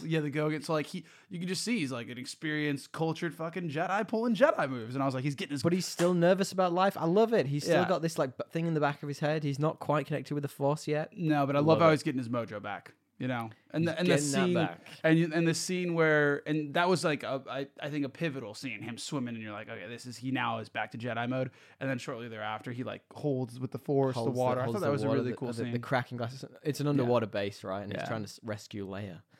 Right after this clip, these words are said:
Speaker 1: Yeah,
Speaker 2: We
Speaker 1: and
Speaker 2: should say spoilers for all of this, to be perfectly honest.
Speaker 1: Spoil-, and also,
Speaker 2: Spoilers,
Speaker 1: like,
Speaker 2: spoilers, spoilers.
Speaker 1: spoil-, but what, if you just shoot, like, if, if all it was, takes was one shot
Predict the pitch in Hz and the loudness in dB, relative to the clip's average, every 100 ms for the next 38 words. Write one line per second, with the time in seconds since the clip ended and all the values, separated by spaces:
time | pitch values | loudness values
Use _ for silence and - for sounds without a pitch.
0 | _ _ _ - - 131 226 196 - 123 | _ _ _ -10 -6 -6 -4 -4 -2 -2
1 | 120 - 104 107 101 - 101 95 95 104 | -2 -4 -6 -4 -8 -12 -8 -8 -6 -6
2 | 110 - 156 156 175 196 - 147 131 160 | -8 2 4 4 6 4 6 6 6 4
3 | 123 117 113 104 98 175 170 156 165 - | 0 -2 0 0 2 4 4 2 -4 -6
4 | 175 208 262 247 - - 151 151 - - | -4 -2 -2 -4 -8 -6 -2 -4 -6 -18
5 | _ _ _ _ _ _ - - 151 - | _ _ _ _ _ _ -16 -6 -6 -6
6 | - - 160 233 233 175 - - 175 147 | -10 -6 4 6 6 4 2 2 2 0
7 | 117 127 139 127 - 131 104 - | -4 0 0 0 -2 -2 -2 -4